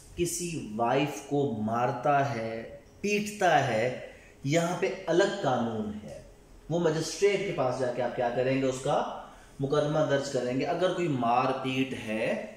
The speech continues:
तो। और अगर डोमेस्टिक वायलेंस है, देखिए यहाँ पे तकरीबन जो मैटर्स आपके फैमिली कोर्ट देखता है वो सिविल नेचर के देखता है, लेकिन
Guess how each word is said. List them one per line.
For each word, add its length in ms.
तो। 100
और 140
अगर 320
डोमेस्टिक 680
वायलेंस 420
है, 100
देखिए 320
यहाँ 280
पे 100
तकरीबन 500
जो 180
मैटर्स 420
आपके 300
फैमिली 440
कोर्ट 280
देखता 260
है 160
वो 120
सिविल 380
नेचर 280
के 180
देखता 380
है, 60
लेकिन 320